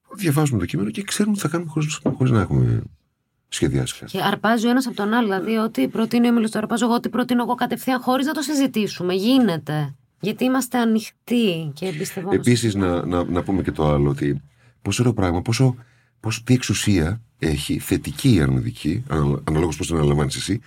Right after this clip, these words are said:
Speaker 1: η ομορφιά. Γιατί η ομορφιά είναι εκεί, αυταπόδεικτη. Το θέμα είναι πώς τη χρησιμοποιεί ο άλλος.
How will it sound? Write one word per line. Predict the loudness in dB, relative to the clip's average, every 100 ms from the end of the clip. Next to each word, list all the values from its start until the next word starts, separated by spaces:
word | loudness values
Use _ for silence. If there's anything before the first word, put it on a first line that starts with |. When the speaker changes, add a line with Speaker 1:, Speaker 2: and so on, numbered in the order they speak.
| -16 _
Speaker 1:
η | 2
ομορφιά. | 2 2 -2 -4 -12 _ _ _ _ _ _ _
Γιατί | 0 2
η |
ομορφιά | 2 0 -2 -2 -2 -8 _ _
είναι | 2 4
εκεί, | 4 4 0
αυταπόδεικτη. | 2 0 2 0 -2 -12 -20 _ _ _ _ _ _
Το | -2
θέμα | 2 4
είναι | 2
πώς | 0 -4
τη | -4
χρησιμοποιεί | -4 -2 0 2
ο | 2
άλλος. | 0 -4 -8 -14